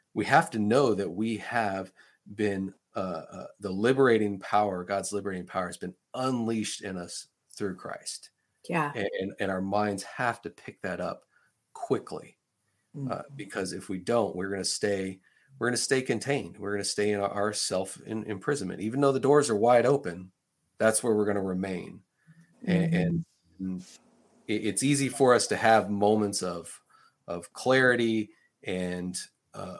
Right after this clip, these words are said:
Speaker 1: moments where, uh, we, we know what God's asking of us because we get in proximity of somebody who is living in intimacy with the Father continually.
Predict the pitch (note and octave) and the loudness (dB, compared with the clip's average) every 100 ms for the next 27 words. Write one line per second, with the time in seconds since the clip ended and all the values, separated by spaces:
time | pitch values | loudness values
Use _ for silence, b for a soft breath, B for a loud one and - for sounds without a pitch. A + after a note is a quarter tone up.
0 | - G2 G2+ A2+ A2 G#2 G#2 G2+ F#2+ F#2+ | -10 0 2 4 2 0 -2 -2 0 -2
1 | F#2 F2+ - _ _ _ - F2 E2+ - | -2 -6 -10 _ _ _ -16 -12 -12 -12
2 | - _ _ _ _ _ _ _ A2 G#2 | -18 _ _ _ _ _ _ _ -6 -4
3 | G#2 G#2 G2+ G2 G2+ F#2+ F#2+ F#2 F2+ F2+ | -2 -4 -2 0 0 0 -2 -2 -4 -4
4 | - G2+ G#2 - G2 F#2 F#2 F#2 F2+ - | -2 2 2 0 -2 -4 -4 -2 -4 -6
5 | B B B - - G#2 G2+ F#2+ - - | B B B -12 -2 0 2 2 0 -4
6 | - F#2+ G2+ G2 - F2+ - G#2+ G2 F2+ | -12 -4 -2 -2 0 0 0 -2 -2 -6
7 | F2 - F#2+ F#2 F2+ E2 F2+ E2+ F2 F#2+ | -4 -4 -4 -4 -6 -6 -8 -8 -8 -4
8 | G2 F#2 F2+ F2 G2 F#2+ F#2 F2 - F2 | -4 -4 -6 -8 -8 -10 -8 -6 -4 -4
9 | F2 F2+ - F2 - - - _ _ _ | -8 -12 -8 -6 -6 -12 -20 _ _ _
10 | - G2 - G#2+ F2+ E2+ - - - | -8 -6 -4 -4 -4 -8 -14 -20 -20